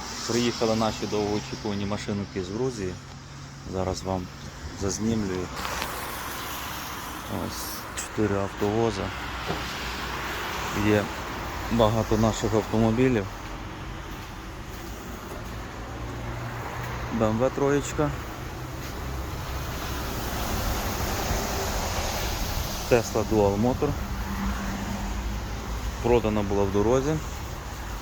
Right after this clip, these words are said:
Ось цікавий автомобіль I D чотири, ще не проданий, ще не знаємо ціни. Це європейський, не китайський. У нас на ринку дев'яносто дев'ять відсотків китайського автопрому, а це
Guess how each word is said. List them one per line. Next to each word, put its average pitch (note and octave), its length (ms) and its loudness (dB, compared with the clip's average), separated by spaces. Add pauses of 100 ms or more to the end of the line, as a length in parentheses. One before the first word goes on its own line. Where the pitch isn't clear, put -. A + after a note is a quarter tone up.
(200)
Ось A2+ 140 4
цікавий A2+ 460 4
автомобіль A2 480 2 (100)
I A2+ 180 2 (100)
D A2+ 160 2 (200)
чотири, C3+ 380 0
ще B2 220 -2
не G#2+ 120 2
проданий, B2 560 0
ще A2 100 -4
не G#2 100 0
знаємо G#2 340 -2
ціни. A2+ 300 -2
Це A2 180 -4
європейський, G2+ 640 -2
не A#2+ 80 2
китайський. A2+ 680 -2 (440)
У A#2 40 4
нас G#2+ 180 6
на G#2+ 100 4
ринку G#2+ 260 0
дев'яносто G#2 500 2
дев'ять G2+ 260 0
відсотків G2+ 520 -2
китайського B2 680 -2 (1800)
автопрому, A2 800 2 (180)
а G2+ 120 -4
це B2 360 0